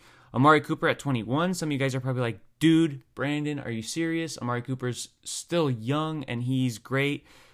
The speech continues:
And he's been really good, even though, like, sometimes inconsistent, yada, yada, yada." All right, I understand that. He has been pretty good in fantasy, even with the target competition. He was Dak's favorite target,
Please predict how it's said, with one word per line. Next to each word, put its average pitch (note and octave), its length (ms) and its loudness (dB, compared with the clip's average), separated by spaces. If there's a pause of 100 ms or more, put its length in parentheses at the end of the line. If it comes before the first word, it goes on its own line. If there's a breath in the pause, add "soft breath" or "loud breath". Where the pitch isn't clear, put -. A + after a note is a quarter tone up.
(200 soft breath)
And A2+ 140 -4
he's A#2 180 -2
been B2 420 0
really A#2+ 260 -2
good, A2+ 240 0
even A2 200 -4
though, A#2 120 -2
like, G#2+ 180 -2
sometimes A2 400 -6
inconsistent, A2+ 640 -6
yada, A2 280 0
yada, A2 240 -2
yada." A2 360 -4 (560 soft breath)
All F#3+ 140 8
right, F3 240 4 (160)
I D3+ 140 0
understand B2 500 -2
that. C3 200 -2
He B2+ 140 0
has C3 200 4
been B2+ 160 0
pretty B2+ 200 -2
good B2 100 -2
in A#2+ 120 0
fantasy, B2+ 540 -6 (420 soft breath)
even D3 320 4
with B2 240 2
the A#2+ 80 -4
target A#2 300 2
competition. A#2 640 -4
He B2 160 0
was B2 180 2
Dak's B2+ 380 0
favorite C#3+ 420 -2
target, C#3+ 460 -2